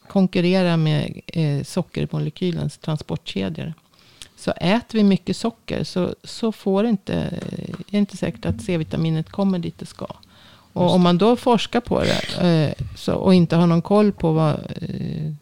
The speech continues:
Speaker 1: försökspersonerna, så att säga, har för sockerintag, så är det inte alls säkert att de får i sig det C-vitaminet som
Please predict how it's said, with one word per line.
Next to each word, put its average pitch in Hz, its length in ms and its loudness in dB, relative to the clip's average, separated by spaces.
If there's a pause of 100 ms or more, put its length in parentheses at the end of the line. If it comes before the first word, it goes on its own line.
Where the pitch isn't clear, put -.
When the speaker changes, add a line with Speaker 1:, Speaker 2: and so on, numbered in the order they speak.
(240)
Speaker 1:
försökspersonerna, 151 1120 -4
så - 100 -10
att 156 80 -8
säga, - 160 -6
har 143 160 -2
för - 140 -12
sockerintag, 190 960 0 (500)
så - 120 -2
är - 20 6
det - 20 6
inte 170 180 2
alls 165 160 -2
säkert - 280 -4
att 147 100 -6
de 156 160 0
får 147 120 0
i 180 140 0
sig - 160 -8
det - 200 -8
C-vitaminet - 840 -10
som - 120 -12